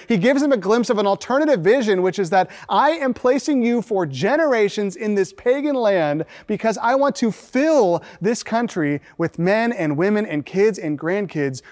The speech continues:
who are worshipers of the true God. And God gives them this beautiful glimpse of a place that is filled with his people. He says, "Right now you might feel like a minority.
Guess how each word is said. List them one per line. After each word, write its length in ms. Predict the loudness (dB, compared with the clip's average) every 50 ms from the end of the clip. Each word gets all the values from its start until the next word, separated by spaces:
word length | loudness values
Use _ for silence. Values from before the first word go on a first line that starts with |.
| -14 -4
who 140 | 0 2
are 160 | 2 2 2 0
worshipers 880 | 0 0 0 0 0 -2 -2 -4 -4 -4 -4 -4 -4 -4 -6 -8 -12 _ -20 -12 -8
of 140 | -8 -6 -6
the 100 | -8 -8
true 260 | -8 -8 -10 -8 -8
God. 260 | -8 -10 -12 -16 -20 _ _ _ _ _ _ _ _ _ _ _ -2
And 120 | -2 2
God 280 | 4 4 4 4 4 4
gives 200 | 2 2 2 2
them 140 | 2 2 2
this 180 | 2 0 -2
beautiful 840 | -4 _ -4 0 2 4 4 4 4 4 2 2 2 0 0 0 -2 -4 -14 -20 _ -2
glimpse 540 | 0 2 4 4 4 4 2 0 -2 0
of 120 | 0 2 2
a 60 | 0
place 380 | 0 0 2 2 4 2 2 2
that 120 | 0 2
is 140 | 2 2 -2 -4 -16 -20
filled 720 | -20 -20 -10 -2 2 2 4 6 4 4 2 0 -6 -14 -16 -8 -2
with 220 | 2 2 2 2
his 200 | 2 0 0 0
people. 520 | 0 0 2 2 2 2 2 0 0 0 -2 -6 -2
He 100 | -2 2
says, 220 | 4 4 4 4
"Right 220 | 2 2 2 2
now 100 | 2 2
you 160 | 2 2 4 2
might 220 | 2 0 0 -2
feel 180 | -2 0 2 2
like 160 | 2 2 0
a 60 | 0
minority. 580 | 0 0 0 0 2 2 2 2 0 0 -2